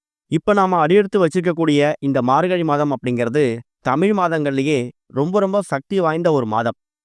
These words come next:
மற்ற மாதங்கள்ல அந்த மாதத்துக்கு ஏத்த மாதிரி நாள் கிழமைகள் சிறப்பா வர்றது உண்டு. ஆனா, மாதம் முழுக்க இறை வழிபாட்டுக்குனே ஒதுக்கக்கூடிய ஒரு மாதம் தான்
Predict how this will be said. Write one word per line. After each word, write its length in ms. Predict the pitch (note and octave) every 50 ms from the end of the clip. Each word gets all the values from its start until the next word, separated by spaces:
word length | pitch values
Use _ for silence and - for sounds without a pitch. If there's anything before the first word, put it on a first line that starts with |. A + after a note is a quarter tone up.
| _ _ _ _ _ _ _ _ -
மற்ற 300 | - B2+ C#3 - - A3
மாதங்கள்ல 540 | G3+ F#3+ F#3 G3+ G3+ G#3 G3+ F3+ E3 D#3+ E3+ E3+ C#3 A#2+ A#2+ _ -
அந்த 280 | - A#2 D3+ F3+ F#3+ G3+
மாதத்துக்கு 520 | E3+ D3+ D3 F3 G3 G#3 F3+ G#3 F3 E3+ E3
ஏத்த 180 | D#3 - E3 D#3
மாதிரி 300 | D3+ D3 C#3+ C#3 D3 E3+ F3 _ _ _ _ _
நாள் 320 | - A#2+ C3+ D3 F3+ F#3+ -
கிழமைகள் 420 | F3+ D#3+ D#3 D3+ C#3 D3+ D#3 -
சிறப்பா 280 | - C#3 C3+ C3+ - D3
வர்றது 280 | C#3 B2 A#2+ B2 B2 A#2+
உண்டு. 220 | A#2 A#2 A2 A#2 A2 _ _ _ _ _ _ _ _ _ _ _ _ -
ஆனா, 200 | A#2 C3+ C3+ C3 D3 - - - G2+ G#2
மாதம் 480 | G#2 G#2+ A2+ C3 D3+ F#3 F#3+ A3 G#3+
முழுக்க 300 | G3+ G3 F#3+ G3+ F3+ - G#3+ G#3+
இறை 180 | F#3 E3 E3+ F#3
வழிபாட்டுக்குனே 560 | G3 G3 F3+ F3 E3+ D#3+ E3+ E3 E3 F#3 F#3+
ஒதுக்கக்கூடிய 520 | F3 D3 C#3+ D#3+ D#3 F3+ D#3 D#3+ D3+ D3 C#3+
ஒரு 140 | C#3 B2+
மாதம் 340 | B2 A#2+ A#2+ C3 C3 B2+ B2
தான் 200 | A#2+ C#3+ C3+ A#2